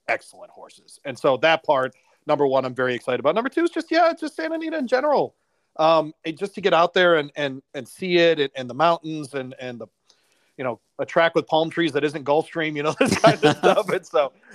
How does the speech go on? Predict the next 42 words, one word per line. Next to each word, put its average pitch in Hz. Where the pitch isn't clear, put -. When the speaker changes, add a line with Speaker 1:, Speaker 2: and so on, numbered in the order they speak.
Speaker 1:
um, 143
no, 151
I, 165
I 175
am, 160
I'm 170
legitimately 160
very 127
excited 117
to 120
go. 117
And, 110
and, 117
you 185
know, -
uh, 165
<sighs> -
I, 123
you 123
know, 101
and 120
you 123
and 117
Flatter 107
and 104
other 101
people, 90
you -
know, -
that -
kind -
of -
stuff. -
So, -
yeah. -
Uh, 131
by 165
the 180
way, 160
the, 131
the 139
races, 156